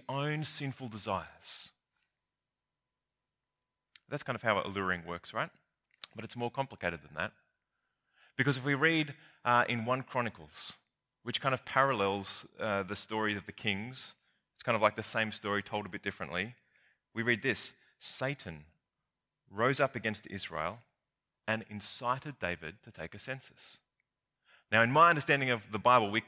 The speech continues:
don't use God and Satan interchangeably. So what's happening there? A theological reading of this text would be, the Lord in his anger allowed Satan to allure David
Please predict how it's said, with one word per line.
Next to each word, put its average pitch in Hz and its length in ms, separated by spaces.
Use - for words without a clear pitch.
don't 139 280
use 117 240
God 113 280
and 98 100
Satan 101 440
interchangeably. 107 760
So 117 180
what's 123 200
happening 123 260
there? 135 240
A 117 80
theological 131 960
reading 95 300
of 92 100
this 98 140
text - 300
would 92 140
be, 98 220
the 101 140
Lord 151 460
in 107 120
his 85 220
anger 131 420
allowed 147 800
Satan 117 640
to 131 260
allure 147 600
David 87 500